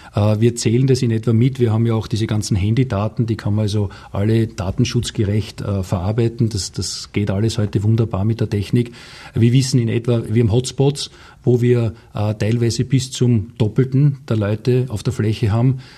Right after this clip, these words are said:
Die obere Lobau ist ein schönes Beispiel oder, äh, der Wienerberg mit siebzig Hektar, also ungefähr hundertvierzig Fußballfeldern. Da sind jetzt pro Jahr so viele Menschen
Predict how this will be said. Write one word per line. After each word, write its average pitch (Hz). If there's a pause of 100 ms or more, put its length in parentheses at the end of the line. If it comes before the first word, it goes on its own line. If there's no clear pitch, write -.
(180)
Die 101
obere 110
Lobau 101
ist 107
ein 107
schönes 104
Beispiel 107
oder, 104 (400)
äh, 101
der 98
Wienerberg 120
mit 107
siebzig -
Hektar, 110
also 110
ungefähr 110
hundertvierzig 113
Fußballfeldern. 120 (380)
Da 104
sind 127
jetzt 113
pro 110
Jahr 104
so -
viele 123
Menschen 123